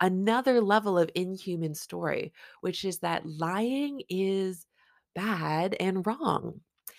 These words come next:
And I am not going to try and convince you that lying is, like,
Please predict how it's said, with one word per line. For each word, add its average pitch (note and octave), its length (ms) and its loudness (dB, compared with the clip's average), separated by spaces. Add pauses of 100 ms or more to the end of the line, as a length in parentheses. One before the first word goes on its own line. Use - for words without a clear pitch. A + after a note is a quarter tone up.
(380)
And G3 520 2 (140)
I G#3 140 4
am A3 220 4
not G#4+ 400 -2
going A#3+ 180 2
to A#3 80 -4
try G3 220 2
and F3 120 -2
convince E3+ 380 -4
you E3 80 0
that D3+ 200 -2
lying D3+ 500 -2
is, C#3 220 -6
like, C#3+ 300 -4